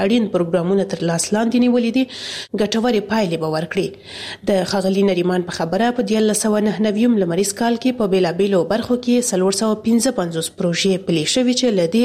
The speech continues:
لارې په مستقیم او غیر مستقیم ډول څه باندې درې میلیونه وګړي برخمن شوي دي. نوموړي وویل، دغه پروژې د هیواد په څلور دېرشو ولایتونو کې پلي شوي دي.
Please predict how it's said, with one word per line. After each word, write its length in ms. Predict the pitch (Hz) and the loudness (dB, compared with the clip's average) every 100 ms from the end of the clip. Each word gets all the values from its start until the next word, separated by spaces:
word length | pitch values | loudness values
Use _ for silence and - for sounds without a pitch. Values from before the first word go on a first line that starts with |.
| 240 | 2
لارې 180 | 226 220 - - - | 0 -2 -6 -18 -6
په 60 | 220 220 | -2 0
مستقیم 420 | - 220 262 254 | -2 -2 0 2
او 120 | 208 | 2
غیر 200 | 226 254 | 2 0
مستقیم 460 | 220 - 214 226 220 196 | 0 -2 -2 0 0 0
ډول 260 | 233 220 190 | 0 0 0
څه 180 | - | -2
باندې 480 | 185 208 226 226 220 185 | -2 0 0 0 0 2
درې 180 | 240 233 | 2 4
میلیونه 320 | 202 220 240 | 2 2 2
وګړي 360 | 180 170 180 180 | 0 0 0 0
برخمن 400 | 165 170 190 175 | -2 -4 -2 -2
شوي 320 | 160 - 170 160 | -2 -2 -2 -2
دي. 140 | 175 - - - - - - | -4 -6 -12 -10 -8 -4 2
نوموړي 360 | 233 226 220 220 | 2 4 2 0
وویل، 300 | 202 220 214 190 196 | 2 2 0 0 -2
دغه 140 | 185 | -2
پروژې 380 | 190 170 170 226 | 0 -2 0 0
د 20 | 202 165 | 0 -2
هیواد 360 | 175 208 220 - | -2 -2 -2 -2
په 80 | 208 | -2
څلور 400 | - 214 254 220 | 0 2 2 2
دېرشو 320 | 190 175 196 | 0 0 0
ولایتونو 520 | 165 147 160 254 208 | 0 0 0 2 0
کې 300 | - 226 226 | 0 -4 -2
پلي 180 | 180 165 | 0 0
شوي 320 | - 180 156 | 0 -2 -2
دي. 160 | 165 | -2